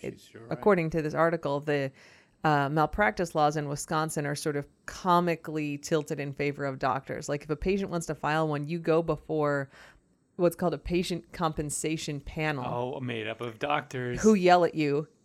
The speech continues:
Speaker 1: and
Speaker 2: Yeah.
Speaker 1: basically berate you. And then only if you make it through that are you even allowed to file a lawsuit.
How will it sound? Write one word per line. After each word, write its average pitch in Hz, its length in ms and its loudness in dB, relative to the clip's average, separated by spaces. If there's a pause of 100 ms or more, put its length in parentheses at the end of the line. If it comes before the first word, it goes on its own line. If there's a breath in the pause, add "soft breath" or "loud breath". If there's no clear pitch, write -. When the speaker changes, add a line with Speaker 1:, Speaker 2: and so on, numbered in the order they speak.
Speaker 1:
and 175 100 4
Speaker 2:
Yeah. - 80 0
Speaker 1:
basically 160 380 2
berate 156 420 4
you. 143 240 4
And 156 160 4
then 151 160 2
only 208 360 8
if 180 120 -2
you 185 80 0
make 165 260 0
it - 180 -6
through 165 280 2
that 139 400 2
are 160 80 2
you 156 220 4
even 170 160 2
allowed 160 640 4
to 160 120 -8
file 143 400 0
a 139 60 -2
lawsuit. 139 640 -2